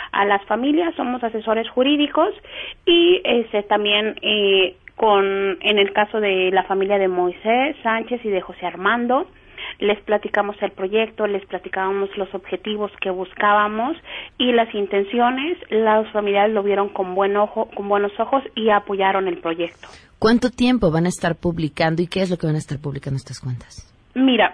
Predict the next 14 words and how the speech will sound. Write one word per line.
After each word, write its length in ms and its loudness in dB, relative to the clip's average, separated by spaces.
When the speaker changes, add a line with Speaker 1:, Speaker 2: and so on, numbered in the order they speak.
Speaker 1:
estas 500 2
cuentas 560 4
van 180 2
a 40 0
estar 200 0
abiertas 540 2
de, 80 0
de, 1040 2
a 120 0
partir 340 -2
del 180 2
día 160 4
de 80 6
ayer 400 2